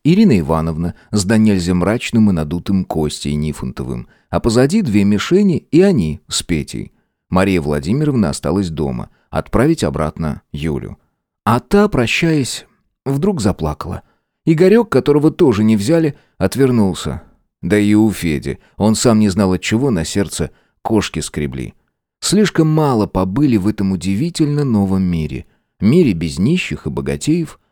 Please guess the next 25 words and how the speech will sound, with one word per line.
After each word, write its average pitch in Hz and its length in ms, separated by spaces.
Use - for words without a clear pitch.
в - 40
справедливом 156 800
мире, 147 360
где 98 240
по 131 160
гладким 120 500
асфальтам 143 840
катились - 680
зализанные 110 760
обтекаемые 90 720
автомоторы, 80 760
так - 240
не 135 100
похожие 113 520
на 139 140
те, 92 200
что - 180
бегали 78 400
по 92 140
его 98 340
родному 90 540
Гатчино, 87 560
не 107 160
говоря 90 520
уж 87 200